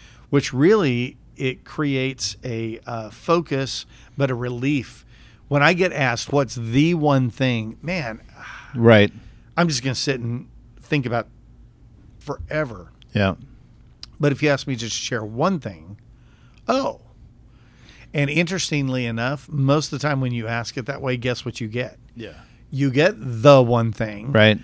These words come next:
Speaker 1: But because you're not asking it that way, it frees people's mind to think more freely and openly about answering the question.
Speaker 2: Right. And they, and I think the other thing that happens is if it's one thing,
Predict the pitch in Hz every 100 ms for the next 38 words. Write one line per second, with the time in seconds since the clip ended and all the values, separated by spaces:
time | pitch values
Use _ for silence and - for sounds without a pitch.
0 | - - - - 131 175 131 120 - -
1 | - 135 127 139 117 123 113 113 127 -
2 | 120 110 104 120 120 127 135 139 - -
3 | - - - 135 - 147 131 131 113 117
4 | - 120 117 113 113 - 117 110 - -
5 | 147 120 - - 156 156 127 117 120 139
6 | 120 110 107 110 - 117 113 110 113 104
7 | 110 98 - 131 120 104 113 110 110 107
8 | 110 104 113 110 - 127 110 - - 87
9 | - 107 107 123 110 117 101 90 107 90
10 | 98 90 82 92 87 - - - - -
11 | - - - - - 107 107 - - 104
12 | 104 127 123 110 - 117 110 95 90 90